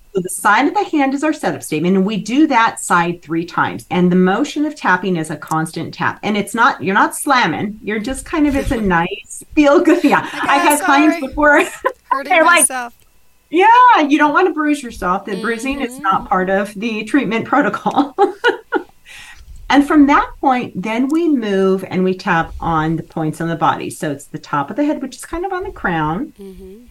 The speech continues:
Speaker 1: We go to the inside of the eyebrows, which is really right where the eyebrow meets the skin area. And you'll almost feel kind of in the area this little bit of an indentation.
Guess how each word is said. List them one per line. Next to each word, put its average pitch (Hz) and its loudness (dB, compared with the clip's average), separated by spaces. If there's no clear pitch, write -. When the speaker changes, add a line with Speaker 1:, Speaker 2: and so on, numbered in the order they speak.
Speaker 1:
We 202 -6
go 208 -2
to 190 0
the 196 -6
inside 202 -2
of 226 -8
the 269 -4
eyebrows, 170 0
which 170 -8
is 180 -6
really 247 -2
right 202 -2
where 185 0
the - 0
eyebrow 151 0
meets 156 -6
the 143 -14
skin 160 -8
area. 147 -6
And 175 -2
you'll 208 -4
almost 440 -6
feel 220 -4
kind 185 -4
of 175 -2
in 175 0
the - -4
area 170 -2
this 147 -8
little 160 -4
bit 151 -4
of 147 -6
an 151 -2
indentation. 139 -6